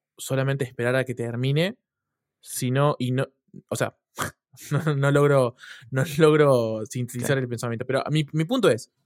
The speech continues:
Speaker 2: Como una
Speaker 1: no
Speaker 2: instancia
Speaker 1: tiene
Speaker 2: de
Speaker 1: sen-, no
Speaker 2: aprendizaje.
Speaker 1: No, no, no, <laughs> no,
Speaker 2: ¿No?
Speaker 1: ninguna de esas
Speaker 2: Ah.
Speaker 1: pelotudeces, no, para nada. <laughs> Eh, eh, mi punto es, no tiene sentido estarse amargando y decir, "Uy, no veo las horas de que termine esta pandemia",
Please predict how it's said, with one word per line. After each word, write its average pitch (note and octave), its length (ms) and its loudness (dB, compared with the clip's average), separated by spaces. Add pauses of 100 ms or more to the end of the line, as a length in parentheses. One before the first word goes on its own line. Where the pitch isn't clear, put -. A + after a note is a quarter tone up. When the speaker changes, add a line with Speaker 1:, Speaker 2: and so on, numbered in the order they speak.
(160)
Speaker 2:
Como C3 200 2
una D#3 100 2
Speaker 1:
no C#3+ 60 -2
Speaker 2:
instancia D3 320 2
Speaker 1:
tiene D#3 60 4
Speaker 2:
de C3+ 60 6
Speaker 1:
sen-, C3 100 6
no A#2 80 0
Speaker 2:
aprendizaje. A#2 600 -2 (760)
Speaker 1:
No, B3 340 0
no, C#4 180 0
no, C4 140 0
<laughs> A#3 500 -4
no, A3+ 160 2
Speaker 2:
¿No? B2 120 4
Speaker 1:
ninguna G3 220 0
de F#3+ 60 2
esas D#3+ 100 2
Speaker 2:
Ah. D3+ 40 -4
Speaker 1:
pelotudeces, C3+ 480 0
no, D#3 140 2
para C3 160 0
nada. A#2+ 160 -6 (160)
<laughs> F#3 140 -8
Eh, F3 200 2
eh, D3 560 2 (580)
mi E3 120 0
punto A#3 280 0
es, - 280 -2 (560)
no F#3 140 -2
tiene B3+ 180 -2
sentido C#3+ 580 0
estarse D#3+ 360 -4
amargando C3 460 -2
y B2 40 0
decir, A#2+ 300 -4
"Uy, C3+ 460 -2
no C3+ 160 -4
veo D#3 100 0
las C#3 100 -2
horas C3+ 220 0
de A#2 60 -2
que A2+ 60 -6
termine B2 280 -4
esta C3 160 -4
pandemia", B2+ 640 -6